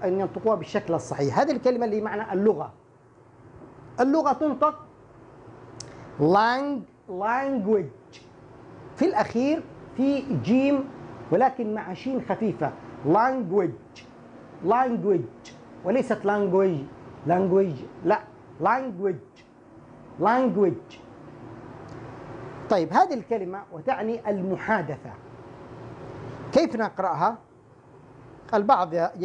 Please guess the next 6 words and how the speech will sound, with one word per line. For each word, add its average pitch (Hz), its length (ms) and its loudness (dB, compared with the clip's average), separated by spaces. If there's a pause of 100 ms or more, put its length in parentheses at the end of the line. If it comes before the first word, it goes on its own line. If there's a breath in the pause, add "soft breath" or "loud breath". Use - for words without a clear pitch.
(240)
يجدها 202 400 -2
طويلة، 247 600 2 (560 loud breath)
فقم 277 320 4
بتقسيمها 240 800 -4
إلى 202 160 -2
قسمين. 147 520 -4